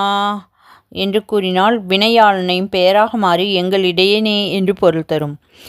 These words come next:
இப்படி இந்த சொல்லை இரண்டு பொருள்பட கூறி யூதர்கள் அண்ணன் நபி ஸல்லல்லாஹு அலைஹி வஸல்லம் அவர்களை நகைத்து வந்தார்கள். யூதர்களுடைய இந்த விசமத்தனத்தை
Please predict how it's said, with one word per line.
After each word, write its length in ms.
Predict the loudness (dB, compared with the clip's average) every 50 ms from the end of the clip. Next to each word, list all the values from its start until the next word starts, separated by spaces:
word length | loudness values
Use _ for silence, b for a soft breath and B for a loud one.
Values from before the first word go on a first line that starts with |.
| B B B _
இப்படி 540 | -6 -4 -4 0 4 4 4 4 2 0 -4
இந்த 280 | -4 -4 -2 -2 -2
சொல்லை 420 | 0 2 0 2 2 0 0 0 2
இரண்டு 340 | 2 2 2 2 0 -2 0
பொருள்பட 560 | 0 0 0 0 0 2 2 4 4 2 0
கூறி 460 | 0 -2 -4 -2 -2 -2 -2 -4 -6
யூதர்கள் 800 | -6 -4 -2 -2 2 4 4 4 4 4 0 -2 -2 -2 -2 -4 B B B B B
அண்ணன் 240 | -6 -2 0 0 0
நபி 240 | 0 0 -2 0 0
ஸல்லல்லாஹு 280 | 2 4 4 4 4 2
அலைஹி 0 | 0
வஸல்லம் 160 | -4 -6 -4 -4
அவர்களை 400 | -4 -4 -2 -4 -4 -4 -6 -6
நகைத்து 500 | -6 -6 -6 -4 -4 -6 -4 -4 -4 -2
வந்தார்கள். 540 | -2 -2 0 0 -2 -2 -4 -8 -10 -10 B B B B B B B _
யூதர்களுடைய 760 | 0 2 4 6 4 4 4 2 0 2 2 2 2 2 0
இந்த 220 | -2 -2 -2 -2
விசமத்தனத்தை 720 | -2 -2 -2 -2 0 0 0 2 2 2 2 0 -2 -6